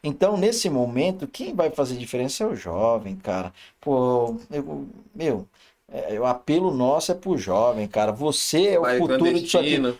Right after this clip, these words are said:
Speaker 1: A gente vai passar logo, logo e vocês vão ficar, pô, segura um pouquinho, cara. Pô, a gente vê festa, todo dia festa no, pô, se-, segura um pouquinho isso aí, cara. Você vai poder viver e, e,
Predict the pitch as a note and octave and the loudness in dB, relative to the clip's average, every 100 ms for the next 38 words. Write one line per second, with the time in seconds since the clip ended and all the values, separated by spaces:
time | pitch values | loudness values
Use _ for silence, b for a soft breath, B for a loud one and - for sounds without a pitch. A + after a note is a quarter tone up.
0 | _ - D3 F#3+ G#3+ G#3 F#3+ G3+ G#3 A3+ | _ 0 2 2 2 2 2 2 4 4
1 | G#3 D#3+ F#3+ F#3+ F#3+ F#3 F#3+ F#3+ - - | 4 2 2 0 0 -2 -2 -2 -2 0
2 | A3 E3+ B B - F#3+ F#3 F3+ F#3+ G3 | 0 0 B B -4 -2 0 2 2 2
3 | G3 F3+ - - - - - - G2 F#2+ | 0 0 -4 -6 -4 -2 -2 0 0 0
4 | B2+ G#2+ C3+ D#3 E3 - B2+ D3+ - C3 | -2 -2 -4 -2 -4 0 0 0 2 -2
5 | - B B - C#3+ F3 E3+ A2+ C#3+ D#3 | -2 B B 0 0 0 -4 2 2 2
6 | - C#3 D3+ C#3 - C#3 C4 G3+ - _ | 2 0 0 -4 -8 -8 -6 -6 -8 _
7 | - - D4 - A3+ G#3 A3 - A3+ - | -18 -8 -8 -6 -2 0 0 0 -2 0
8 | C#3+ E3+ - B2+ G#2 C#3 C3 G#2+ B B | -4 -2 0 0 0 -2 -2 -2 B B
9 | - D3 F3 F3+ F3+ F3 E3 D#3 B2+ E3+ | -2 2 2 2 0 2 0 0 0 0
10 | G3 G3 F#3 | 0 -4 -8